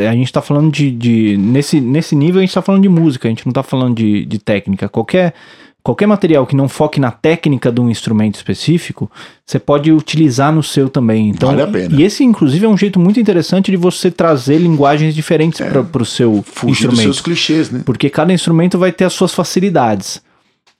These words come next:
Speaker 1: E aí você buscar em outros instrumentos a facilidade do outro instrumento vai ser a, a dificuldade do seu. E aí você vai buscar um fraseado, é, que é um pouquinho alienígena, que vai te trazer coisas, te tirar dessa, dessa zona de conforto, né?
Speaker 2: É isso mesmo.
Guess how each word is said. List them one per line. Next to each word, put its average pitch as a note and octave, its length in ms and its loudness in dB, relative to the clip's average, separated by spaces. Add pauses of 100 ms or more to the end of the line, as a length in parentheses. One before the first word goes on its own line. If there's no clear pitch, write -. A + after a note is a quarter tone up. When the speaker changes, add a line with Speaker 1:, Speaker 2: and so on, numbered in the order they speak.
(120)
Speaker 1:
E B2 140 2
aí B2+ 180 2
você D3 640 0
buscar B2 540 -2
em E3 80 2
outros C#3+ 240 0
instrumentos A#2+ 400 -2
a A#2 60 -2
facilidade C3+ 460 -2
do D3+ 80 0
outro C#3+ 220 -2
instrumento D3+ 340 -2
vai F#3 120 0
ser G3 100 0
a, F#3+ 240 0
a D#3 80 0
dificuldade D#3 580 -2
do F3 80 -4
seu. B2+ 380 0
E G#2+ 60 2
aí A2 100 2
você B2+ 100 -4
vai C#3 140 0
buscar C#3 320 -2
um C#3+ 100 0
fraseado, B2 680 0 (360)
é, A2+ 520 0
que C3+ 100 0
é C3 80 2
um C3 100 0
pouquinho C#3 380 -2
alienígena, B2+ 800 2 (400)
que - 100 -4
vai A#2 180 0
te - 140 -8
trazer C3 300 0
coisas, C3 440 0
te - 160 -6
tirar C#3 300 0
dessa, D3+ 340 0
dessa A#2+ 540 -2
zona B2+ 320 -2
de C3+ 80 -2
conforto, B2 640 -2
né? G#2+ 120 0
Speaker 2:
É D3 40 -4
isso B2+ 240 -6
mesmo. D#2+ 280 -6